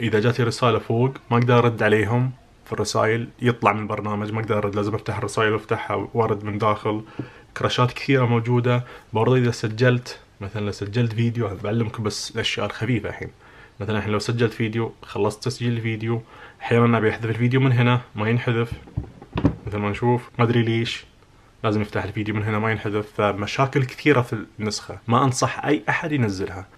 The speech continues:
إذا تبي تنزلها أنت مسؤوليتك. الطريقة كيف؟ بما أنها النسخة التجريبية الأولى، فما تقدر تنزلها من الإنترنت وتنزل ملف تعريفي، لا، لازم أول حاجة تفتح حساب مطورين عند أبل.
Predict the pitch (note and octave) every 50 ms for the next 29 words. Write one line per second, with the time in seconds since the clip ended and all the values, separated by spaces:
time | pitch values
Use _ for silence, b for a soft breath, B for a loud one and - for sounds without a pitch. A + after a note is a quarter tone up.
0 | - - G#3 F#3 C3 A#2+ G2+ - - - - - A#2+ A2 A#2 A2 C3 C#3+ D3 C#3
1 | C3 D3 C3+ B2+ C3 C3+ D3 C#3+ - - _ - - B2 B2+ C3+ - - C3+ B2+
2 | B2 - - C3+ A#2+ A2+ G#2 G2 - - - - - - - - - - C#3+ D3+
3 | D3+ D3+ D3 C3+ - C3+ C3 B2+ B2 - - G#2+ G2 A2+ A2+ A2 G#2+ G#2 A2+ A2
4 | G#2 G2+ G#2+ A2 A2 G#2+ - - - - G#2 A2 A#2 B2+ B2+ C3 C3 A#2+ A#2 A#2+
5 | A#2 A2+ A2+ A#2+ A#2+ B B B B B _ - A#2+ A#2+ A#2+ A#2+ B2 A#2 - -
6 | A2 G#2 G#2+ G#2+ G2 G2 G2+ G2 F#2+ - - G2+ G#2+ G#2 G2+ - - - G2+ F#2
7 | F#2+ G2+ F#2 F2+ G2 G2 G2+ - - - F#2+ G2 A2 G#2 - - G2+ F#2 G2 -
8 | - - - - G#2+ A2 A2+ G#2+ A#2 B2 B2+ C3 B2+ - - _ _ - - G#2
9 | G#2 G2+ - - A#2+ A#2+ A2+ A#2+ B2 B2 B2 B2 - - _ - - - - A#2+
10 | A2 - - - A#2 G#2 G#2+ G2 - B2 B2+ C3 B2+ B2 A#2 A2 G#2+ G#2 G#2 G2+
11 | G2+ A2 G#2+ A#2+